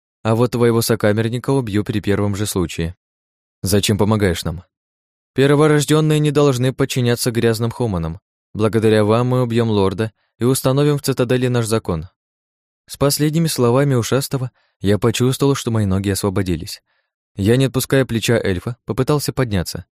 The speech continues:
С трудом, но смог встать на плохо сгибающиеся ноги. А вот что делать с ушастым дальше, понятия не имел. «Спроси, знает ли он, где наше оружие», произнес черный, явно разобравшись в происходящем.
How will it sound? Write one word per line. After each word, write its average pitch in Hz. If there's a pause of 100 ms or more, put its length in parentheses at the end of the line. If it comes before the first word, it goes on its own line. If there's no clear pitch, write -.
(280)
С -
трудом, 104
но 95
смог 95
встать -
на 95
плохо 92
сгибающиеся 87
ноги. 85 (560)
А 107
вот 95
что -
делать 87
с -
ушастым 87
дальше, 80
понятия 87
не 80
имел. 76 (880)
«Спроси, 113
знает 117
ли 117
он, 107
где 98
наше 101
оружие», 90 (540)
произнес 101
черный, 110
явно 87
разобравшись 87
в -
происходящем. 85